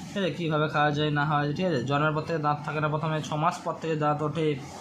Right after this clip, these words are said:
ঠিক আছে, ক-, তখন প্রথম ছ বছর বয়সে কতটা দাঁত থাকে? কুড়িটা দাঁত থাকে তিন বছর বয়স পৌঁছালে, ছ বছর বয়স পর্যন্ত। তারপর থেকে আস্তে আস্তে দাঁত গজাতে শুরু করে, মোট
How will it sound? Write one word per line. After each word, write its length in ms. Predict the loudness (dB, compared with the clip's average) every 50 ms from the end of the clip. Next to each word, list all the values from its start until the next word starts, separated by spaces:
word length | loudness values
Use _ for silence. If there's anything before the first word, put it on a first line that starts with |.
| -14 -14 -14 -14 -16 -16 -6 -2
ঠিক 100 | 0 0
আছে, 100 | 0 2 4
ক-, 280 | 4 6 6 6 4 4
তখন 180 | 2 0 0 -2 -2
প্রথম 360 | -2 2 2 2 2 2 -2 -4 -6
ছ 80 | -4 -2
বছর 580 | 0 0 0 0 -2 -2 0 0 0 0 0 -2 -4 -8 -12 -12 -14 -14 -14 -14 -14 -14 -14 -10 -10 -10 -12 -12 -14 -16 -12 -12 -12 -10 -10 -12 -12 -12 -12 -14 -12 -12 -12 -12 -12 -12 -12 -12 -12 -12 -12 -10 -4 0
বয়সে 340 | 4 6 6 6 4 2 -2 -2
কতটা 260 | -2 0 2 2 4
দাঁত 220 | 4 4 2 2 -2
থাকে? 400 | -4 -2 0 2 2 2 2 0 -2
কুড়িটা 280 | -2 -2 0 0 2
দাঁত 180 | 2 2 0 0
থাকে 120 | -2 -4 -2
তিন 220 | 0 0 2 2
বছর 240 | 2 2 2 0 0
বয়স 220 | 2 2 0 0 -2 -4
পৌঁছালে, 560 | -4 -4 -2 0 0 0 0 0 -2 -4 -6 -6 -6
ছ 20 |
বছর 280 | -2 -2 0 0 0 0
বয়স 320 | 0 0 0 0 -2 -4 -4
পর্যন্ত। 540 | -4 -2 -2 0 0 -2 -2 -2 -4 -4 -6 -6 -8 -12 -14 -14 -14 -12 -12 -12 -12 -2
তারপর 180 | -2 0 0 2
থেকে 180 | 0 2 0 0
আস্তে 180 | 0 0 -2
আস্তে 140 | -2 -2 0
দাঁত 160 | 0 2 2
গজাতে 260 | 2 2 0 0 0
শুরু 220 | -2 -2 -2 -2 0
করে, 280 | 0 0 0 2 0
মোট 200 | 0 0 -2 -2